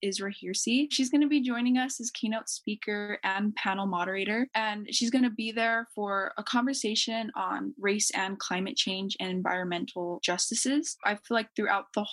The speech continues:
whole conference, people can really expect to see her strong leadership, and that's really gonna be up and in the open on the main stage.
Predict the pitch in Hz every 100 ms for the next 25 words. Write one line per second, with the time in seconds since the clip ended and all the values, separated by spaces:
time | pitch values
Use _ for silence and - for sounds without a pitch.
0 | - 196 190 190 190 202 - 202 208 -
1 | - 202 - 202 214 196 190 190 - -
2 | 190 196 - - 196 190 190 208 202 -
3 | 190 196 180 214 - 285 - 202 202 202
4 | - 196 196 196 190 185 185 180 180 -
5 | - 190 190 - 185 190 - 202 196 185
6 | 185 180 180 - 185 180 175 196 - -
7 | - - -